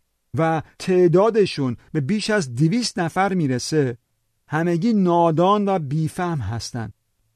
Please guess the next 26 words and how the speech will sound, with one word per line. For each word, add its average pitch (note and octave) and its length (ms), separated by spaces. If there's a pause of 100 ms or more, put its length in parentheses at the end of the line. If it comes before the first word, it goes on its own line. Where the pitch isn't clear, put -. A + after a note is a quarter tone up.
(800)
آنها F#3 640 (160)
ادعا F#3+ 420
می‌کنند D3 520 (100)
به E3 140
خاطر F#3+ 580 (100)
علم A3 300
و G#3+ 120
دانشی F3 640
که A3 120
در G3 180
چنته D#3+ 580
دارند، D3 580 (440)
به E3 240
اصطلاح F3 540 (140)
در D#3+ 220
مورد E3 320
مسیح G3 720 (160)
و E3 80
کتاب E3+ 340
مقدس D#3 720 (160)
عقل A3 480
کل G3+ 380 (220)
و E3+ 80
همه D#3+ 220
چیزدان D3+ 540
هستند. A#2+ 460